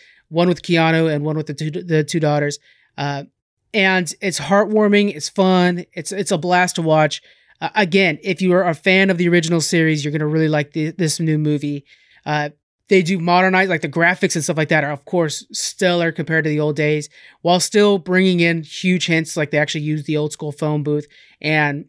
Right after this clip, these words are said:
the, when the phone booth's firing up with electricity running down it and stuff like that, the old cheesy ways. Uh,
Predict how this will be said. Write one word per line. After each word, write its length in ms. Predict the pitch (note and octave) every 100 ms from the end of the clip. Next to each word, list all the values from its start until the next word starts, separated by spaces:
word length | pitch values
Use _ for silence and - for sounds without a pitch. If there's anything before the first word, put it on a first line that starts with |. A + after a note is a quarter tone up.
| -
the, 80 |
when 280 | E3 E3+ F3+
the 80 | F#3
phone 200 | F#3 F3
booth's 180 | E3+ -
firing 280 | E3+ E3 E3
up 100 | E3
with 80 |
electricity 460 | D3+ D3+ F3+ E3 D#3+
running 240 | D#3+ D#3
down 260 | D3+ D3+ D3+
it 20 |
and 100 | D#3+
stuff 160 | C#3+ D#3
like 140 | D#3
that, 120 | D3+ D3
the 60 |
old 120 | D3+ D3
cheesy 280 | E3 D3+
ways. 440 | D3 D3 D3 C#3+ - _ - -
Uh, 200 | D3 D3+